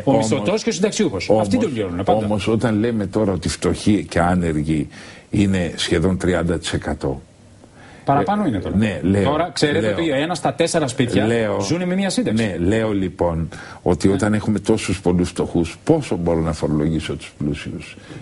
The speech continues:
Speaker 2: Και αυτό είναι μύθος, ότι και όλα τα λεφτά των πλουσίων να τα κατάσχω, θα
Speaker 1: Όχι,
Speaker 2: τελειώσουν.
Speaker 1: δεν είπα να κατάσχετε όλα τα λεφτά.
Speaker 2: Όχι, λέω, λέω,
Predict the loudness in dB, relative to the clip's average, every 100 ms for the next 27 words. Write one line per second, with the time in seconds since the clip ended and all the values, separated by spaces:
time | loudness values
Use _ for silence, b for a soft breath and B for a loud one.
0 | -4 -2 0 2 2 2 0 -2 -6 -4
1 | -2 -2 B B 0 2 4 2 -2 -2
2 | 0 -2 0 0 0 0 0 0 0 0
3 | -2 -2 -2 -2 -4 -4 -4 -6 -20 -20
4 | B B B -2 0 2 2 0 -2 -6
5 | -2 0 0 0 2 0 0 -2 -2 0
6 | 0 2 2 2 2 2 0 -2 -2 -2
7 | -2